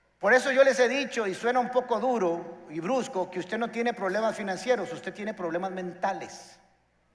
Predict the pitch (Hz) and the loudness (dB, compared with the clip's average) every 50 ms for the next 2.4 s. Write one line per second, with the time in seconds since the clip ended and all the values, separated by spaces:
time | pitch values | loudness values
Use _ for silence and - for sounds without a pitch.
0 | _ _ _ _ _ _ _ _ _ _ _ _ - 151 147 - - 165 175 190 | _ _ _ _ _ _ _ _ _ _ _ _ -8 -8 -8 -4 -2 0 0 0
1 | 190 - 208 202 180 185 185 175 - - 202 190 175 156 151 151 - - 160 151 | 0 0 0 0 2 2 2 2 2 0 -2 -2 -2 -2 -2 -2 -4 -6 -8 -8
2 | 151 147 151 139 127 120 101 - | -8 -8 -8 -8 -8 -8 -10 -10